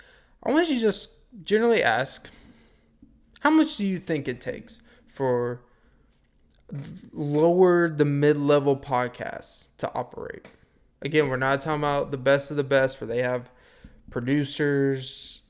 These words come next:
audio, like, the highest of technology, the cameras. Like,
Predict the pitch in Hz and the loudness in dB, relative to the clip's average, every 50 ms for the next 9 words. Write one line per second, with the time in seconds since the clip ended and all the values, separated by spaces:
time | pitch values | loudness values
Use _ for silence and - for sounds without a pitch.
0 | _ _ _ _ _ _ _ _ _ _ _ - 85 82 120 131 135 135 135 131 | _ _ _ _ _ _ _ _ _ _ _ -8 -4 -2 -2 -2 -2 -2 -4 -4
1 | 127 123 127 127 123 120 113 - _ _ - 135 127 127 139 143 143 143 143 143 | -4 -6 -6 -8 -8 -8 -10 -14 _ _ -10 -10 -8 -2 0 2 2 4 2 2
2 | 135 131 - 139 127 - - 147 123 139 135 127 127 127 131 127 123 127 131 131 | 0 -2 -6 -10 -12 -6 -4 -4 -4 -2 -2 -2 -2 -2 -4 -6 -8 -8 -8 -8
3 | 127 131 - - - 147 143 139 135 135 135 135 131 131 131 135 135 131 127 - | -8 -10 -10 -6 -4 -2 -2 0 -2 -2 -4 -4 -4 -2 -2 -2 -4 -4 -8 -12
4 | - - _ _ _ - - - - _ - - _ _ - - - - 147 151 | -16 -20 _ _ _ -20 -20 -20 -20 _ -20 -20 _ _ -20 -16 -4 0 2 2
5 | 147 147 - | 2 0 -4